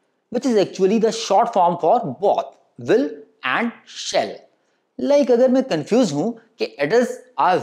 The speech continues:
will go to market और I shall go to market, तो I'll write it as I'll go to the market। Similarly, he will fly a kite tomorrow, they will go to a party next Friday and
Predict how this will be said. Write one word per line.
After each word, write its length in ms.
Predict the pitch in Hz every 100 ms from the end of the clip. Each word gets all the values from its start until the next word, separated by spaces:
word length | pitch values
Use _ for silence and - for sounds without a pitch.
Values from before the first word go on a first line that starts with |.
| 110
will 160 | 220 233
go 60 | 233
to 80 | 247 165
market 420 | 113 208 247 - _
और 200 | 226 262 156 165
I 60 | 262 254 -
shall 200 | - 277 196
go 80 | 180
to 80 | 139
market, 320 | 113 - - - _ _ _ _ _ -
तो 340 | 160 185 - 113
I'll 240 | 117 175
write 260 | 190 196 214
it 100 | 208
as 200 | 269 262 - _ _ _
I'll 320 | 151 160 165 139
go 80 | 120 -
to 100 | 240 - _ 151
the 200 | 160 254
market। 680 | 214 139 107 98 - _ _ _ _ _ _ _ _ _ _ _ _ _ _
Similarly, 640 | - - 220 226 123 127 220 - _ _ _ _ _ _
he 140 | 170
will 180 | 170 269
fly 260 | 262 226 147
a 120 | 139
kite 300 | - 123 120
tomorrow, 440 | 139 123 120 190 254 _ _ _ _ _ _
they 180 | 135 165
will 140 | 294
go 160 | 240 220
to 160 | 180 185
a 60 |
party 420 | 180 - 120 113 175
next 240 | 196 196
Friday 300 | 226 220 277 311 _ _ _ _ _
and 280 | 151 165